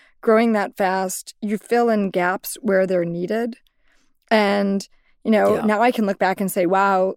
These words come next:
Speaker 1: like, that progression was really fast." But at the time, I'll tell you, it often felt slow and late, where you'd be like, "Wait, I've been,
Speaker 2: Hmm.
Speaker 1: you know, like, thank you for giving me that role. That's the job I've been doing <laughs> for the last year, year and a half." You know, it's not because people aren't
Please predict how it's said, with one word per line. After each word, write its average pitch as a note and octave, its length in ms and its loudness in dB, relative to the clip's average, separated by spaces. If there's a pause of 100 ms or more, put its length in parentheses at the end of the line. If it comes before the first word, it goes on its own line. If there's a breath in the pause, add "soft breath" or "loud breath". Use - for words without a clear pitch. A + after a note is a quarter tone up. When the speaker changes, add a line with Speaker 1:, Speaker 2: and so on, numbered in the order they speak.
Speaker 1:
like, F3+ 280 -4
that F#3 200 0
progression G3 440 -2
was F3+ 140 -2
really F#3 220 0
fast." G3 580 -2
But G3+ 100 2
at G3+ 60 0
the F#3 80 -6
time, A3+ 240 0
I'll F#3+ 80 0
tell G#3 160 -4
you, G3+ 100 0
it - 200 -6
often G3 260 -2
felt - 260 -6
slow F#3+ 600 0 (520 loud breath)
and G#3 220 4
late, G3+ 220 4
where F#3 80 0
you'd G3+ 120 2
be G3+ 60 4
like, F#3 180 0
"Wait, A3 180 2 (100)
I've G#3 160 2
been, G#3+ 200 2
Speaker 2:
Hmm. - 60 -10 (340 soft breath)
Speaker 1:
you G3 60 2
know, - 60 2
like, G3 300 -2 (160)
thank A3+ 180 2
you A#3 80 0
for G#3+ 100 -2
giving G3+ 280 0
me A#3+ 80 0
that B3+ 200 0
role. B3 300 2
That's A3 220 0
the A3+ 80 -2
job G#3+ 240 0
I've G3+ 120 4
been G3+ 160 2
doing G#3 280 2
<laughs> - 20 -4
for A#3 100 4
the G3 100 2
last F#3+ 380 -4
year, A3 240 2
year G#3+ 220 0
and A3 100 -2
a - 60 -4
half." - 380 -4 (440 loud breath)
You A#3 60 0
know, A3+ 60 4
it's A3+ 100 0
not A#3 200 0
because G3+ 540 -2 (120)
people G#3 260 -2
aren't G#3 200 -2